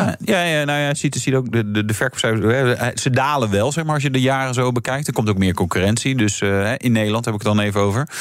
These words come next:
Speaker 2: Ehm, de drie is er nu ook. Z-, zijn jullie start-up fase voorbij? Want dat was Polestar wel, wel,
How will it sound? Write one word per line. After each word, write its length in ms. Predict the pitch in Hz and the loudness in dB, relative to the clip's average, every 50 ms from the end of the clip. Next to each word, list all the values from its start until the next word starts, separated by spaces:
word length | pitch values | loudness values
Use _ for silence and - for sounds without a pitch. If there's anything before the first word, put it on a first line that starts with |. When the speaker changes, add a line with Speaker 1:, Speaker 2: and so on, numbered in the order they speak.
| - - - - - - - - | -8 -8 -8 -8 -10 -10 -10 -6
Speaker 2:
Ehm, 640 | - 120 127 127 131 131 131 131 131 131 127 127 120 - _ _ - - - - - - - _ | -2 0 2 2 2 2 2 2 2 2 2 2 0 -2 _ _ -20 -20 -20 -20 -20 -20 -20 _
de 140 | - 104 104 | -2 0 0
drie 340 | 101 117 113 127 123 117 107 | 2 2 2 2 2 2 2
is 120 | 107 98 | 2 0
er 60 | 107 | 0
nu 120 | 107 107 104 | 2 2 2
ook. 160 | 113 151 175 - - | 2 0 -2 -4 -6
Z-, 120 | - 104 - - | -4 -6 -4 -4
zijn 240 | - - 170 170 | -4 -4 -2 0
jullie 220 | 180 170 160 165 151 | 0 2 2 2 0
start-up 680 | 143 - - - - _ - 160 160 165 - 156 131 | -2 -4 -8 -10 -6 _ -2 0 0 0 -2 -2 -4
fase 500 | - - - 151 139 139 139 131 117 117 | -4 -4 -2 0 2 2 2 0 0 0
voorbij? 360 | 117 127 113 104 95 98 139 | 2 2 2 2 0 0 0
Want 120 | 175 160 110 | -2 -2 -2
dat 120 | 101 92 | 0 0
was 220 | 113 113 - - - _ _ _ _ _ | 0 -2 -2 -4 -8 _ _ _ _ _
Polestar 720 | - 113 101 101 92 - - - - 98 95 92 92 90 85 80 | 0 2 2 2 0 0 -4 -2 -2 0 2 2 2 0 0 0
wel, 460 | 87 87 92 95 95 90 87 85 80 | 0 2 2 2 2 2 2 0 0
wel, 240 | 82 82 80 78 | 0 -2 -2 -4